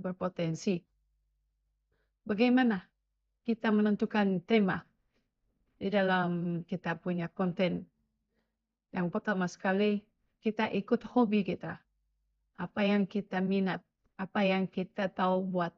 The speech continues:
apa kepakaran kita, apa rutin harian kita. Ah, itu satu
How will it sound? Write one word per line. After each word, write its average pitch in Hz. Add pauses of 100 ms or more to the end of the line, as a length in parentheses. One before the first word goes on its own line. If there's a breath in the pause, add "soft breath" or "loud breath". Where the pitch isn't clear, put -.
(120)
apa 175
kepakaran 180
kita, 175 (1160 soft breath)
apa 190
rutin 190
harian 190
kita. 160
Ah, 165
itu 226 (480)
satu 196